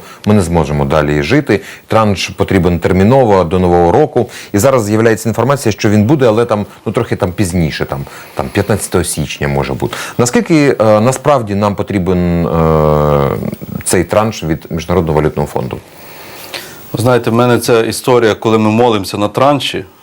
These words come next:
Speaker 2: мені здається, що у нас вже повинно виникнути відчуття дежавю, коли ми практично всі роки незалежності розраховуємо на транші М В Ф.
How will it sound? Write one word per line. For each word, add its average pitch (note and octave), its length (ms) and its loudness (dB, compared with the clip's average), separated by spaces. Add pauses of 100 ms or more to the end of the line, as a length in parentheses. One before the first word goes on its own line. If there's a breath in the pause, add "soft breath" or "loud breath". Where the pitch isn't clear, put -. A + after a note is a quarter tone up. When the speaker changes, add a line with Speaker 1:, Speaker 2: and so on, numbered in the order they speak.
(520 soft breath)
Speaker 2:
мені F#2 300 2
здається, G#2 420 0
що - 160 -2
у G2 40 0
нас G2+ 240 0
вже F#2+ 160 -2
повинно G2+ 340 0
виникнути F#2 880 0
відчуття F#2+ 480 0
дежавю, G#2 540 0 (800 loud breath)
коли G2+ 340 4
ми G2 160 0
практично G#2 520 -2
всі A2+ 240 0
роки G#2 240 0
незалежності A2+ 720 0
розраховуємо G#2+ 720 0
на F#2+ 100 0
транші G#2 420 -2
М F#2 160 -4
В F2+ 80 0
Ф. E2 180 2